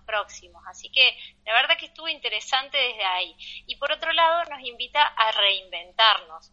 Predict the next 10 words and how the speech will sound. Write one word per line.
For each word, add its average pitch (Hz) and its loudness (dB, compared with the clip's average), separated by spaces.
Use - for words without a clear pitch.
porque 185 -8
eso 262 -4
que 233 0
veníamos 233 2
haciendo 226 0
y 196 -14
que 180 -20
lo 185 -8
hacíamos 226 -2
como, 185 -10